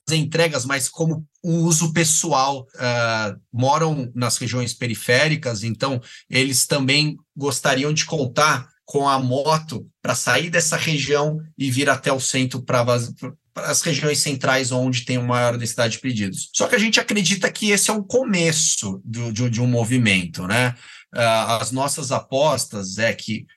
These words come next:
cada vez mais a ciclo entrega ela vai se consolidar. E a Tembis tem um papel super bacana de resolver a micromobilidade. Então, é, a gente tem, a gente discute muito internamente de quando,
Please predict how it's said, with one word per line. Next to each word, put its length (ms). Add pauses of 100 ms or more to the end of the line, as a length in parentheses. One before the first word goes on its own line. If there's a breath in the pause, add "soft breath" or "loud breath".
cada 240
vez 260
mais 540
a 100
ciclo 400
entrega 400
ela 140
vai 160
se 180
consolidar. 920 (200)
E 180
a 80
Tembis 540
tem 140
um 120
papel 440
super 320
bacana 420
de 140
resolver 500
a 80
micromobilidade. 1160 (100)
Então, 400 (240 loud breath)
é, 120
a 220
gente 300
tem, 420
a 100
gente 180
discute 380
muito 200
internamente 760
de 280
quando, 460